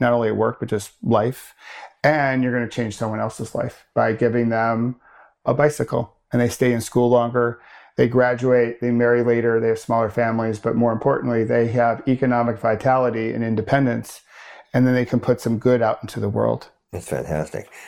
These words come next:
Speaker 2: And then talk to me, every July something happens. What's going on this July?
Speaker 1: So July eleventh, two thousand and nineteen,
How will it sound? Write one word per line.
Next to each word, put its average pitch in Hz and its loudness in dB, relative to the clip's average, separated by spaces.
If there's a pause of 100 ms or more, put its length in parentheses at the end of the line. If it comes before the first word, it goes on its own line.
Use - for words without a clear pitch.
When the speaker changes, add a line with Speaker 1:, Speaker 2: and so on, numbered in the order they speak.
(120)
Speaker 2:
And 98 2
then 107 2
talk 127 0
to 131 -8
me, 120 2
every 123 2
July 117 2
something 95 -2
happens. 85 -4
What's 113 0
going 127 2
on 120 2
this 120 -4
July? 87 -6
Speaker 1:
So 151 2
July 160 2
eleventh, 151 2
two 151 0
thousand 143 2
and 123 0
nineteen, 135 2